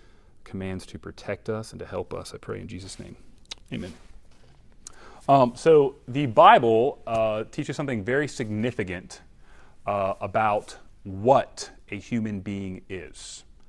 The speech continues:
about hu-, who a human being is. And it's pretty unique among worldviews. And, uh, I'll say I think the Christian faith gets this right. Um, but it's something we don't think about lo-, much. And that's this. The Bible teaches that every person in this room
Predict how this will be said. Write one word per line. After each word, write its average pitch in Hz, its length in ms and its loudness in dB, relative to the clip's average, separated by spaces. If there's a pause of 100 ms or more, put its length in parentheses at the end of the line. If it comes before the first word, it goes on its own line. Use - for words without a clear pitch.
(400)
about 98 260 -2
hu-, - 320 -16 (160)
who 165 180 2
a - 20 0
human 104 280 -4
being 92 220 -6
is. 80 220 -14 (280)
And 139 80 0
it's - 80 0
pretty 254 200 6
unique 165 420 4
among 135 240 0
worldviews. 143 720 -2 (540)
And, 123 180 2
uh, 120 40 8
I'll 123 180 10
say 160 160 6
I 135 40 8
think 143 140 0
the 127 80 -2
Christian 120 480 2 (180)
faith 120 220 2
gets 123 160 0
this - 220 0
right. 101 500 4 (240)
Um, 104 420 -4 (600)
but 143 300 10
it's 147 80 -6
something 233 180 2
we 202 60 8
don't 151 120 4
think 151 140 -2
about 120 200 4
lo-, 104 140 -4 (120)
much. 110 380 -6
And 120 80 -4
that's 156 140 0
this. - 180 0
The 110 60 -6
Bible 160 200 4
teaches 143 260 -4
that 113 320 2 (720)
every 156 180 2
person 180 280 0
in 185 60 -2
this 185 160 -6
room 107 320 -4